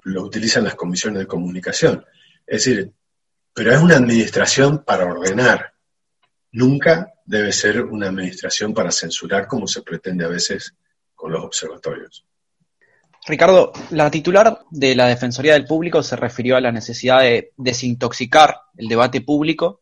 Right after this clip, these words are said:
Speaker 2: de la difusión de ideas favorables a la dictadura, mensajes misóginos, sexistas, racistas, xenófobos y homofóbicos. Por un lado, te pregunto si compartís esta preocupación de la necesidad de deson-, desintoxicar el debate público,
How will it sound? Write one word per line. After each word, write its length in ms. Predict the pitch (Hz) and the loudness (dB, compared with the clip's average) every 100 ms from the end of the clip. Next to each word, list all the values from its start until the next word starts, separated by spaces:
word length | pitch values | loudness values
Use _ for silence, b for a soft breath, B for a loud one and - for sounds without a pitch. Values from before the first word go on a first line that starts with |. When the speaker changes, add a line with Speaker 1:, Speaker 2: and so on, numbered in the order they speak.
| _ | _
Speaker 2:
de 400 | - 135 131 127 123 | -2 4 4 4 4
la 100 | 131 | 4
difusión 440 | 135 143 160 180 | 4 0 -2 0
de 60 | 160 | 4
ideas 200 | 160 160 | 4 6
favorables 480 | 139 131 147 147 | 4 6 4 2
a 40 | 123 | 0
la 80 | 120 | 0
dictadura, 600 | 110 120 131 151 143 117 | 2 2 4 4 4 2
mensajes 480 | 113 113 123 127 120 | -4 -6 -8 -8 -8
misóginos, 760 | 113 147 143 127 120 117 - | -2 -2 -2 -4 -6 -6 -10
sexistas, 600 | - - 156 147 - 113 | -12 -6 -4 -4 -6 -10
racistas, 680 | 107 104 156 156 135 123 - _ _ _ | -10 -6 -6 -4 -4 -4 -12 _ _ _
xenófobos 760 | - 123 143 156 165 165 - - | -6 0 0 2 0 0 -4 -12
y 100 | 120 | -6
homofóbicos. 720 | 123 110 127 104 - - - _ _ _ _ _ _ _ | -4 -2 -2 -4 -6 -16 -20 _ _ _ _ _ _ _
Por 120 | 135 | 0
un 80 | 165 | 6
lado, 220 | 185 202 | 8 6
te 80 | 175 | 4
pregunto 340 | 143 151 156 | 2 0 0
si 300 | 156 139 120 | 0 0 -2
compartís 720 | - 123 120 120 170 - - _ _ _ _ - | -2 0 0 0 0 -2 -8 _ _ _ _ -8
esta 420 | 123 - 120 110 | -2 4 4 4
preocupación 640 | 123 120 117 117 143 143 | -2 -2 -2 -2 0 -2
de 140 | 135 120 | 0 0
la 280 | 113 101 b b | 0 -2 b b
necesidad 460 | 120 117 120 131 135 | -8 -6 0 4 6
de 140 | 123 | 6
deson-, 300 | 120 120 117 - | 2 -2 -6 -6
desintoxicar 720 | 123 123 120 110 - 117 135 | -6 -4 -4 -6 -6 2 4
el 80 | 143 | 4
debate 260 | 123 123 123 | 2 2 0
público, 500 | 156 147 143 170 | -4 -4 -6 -8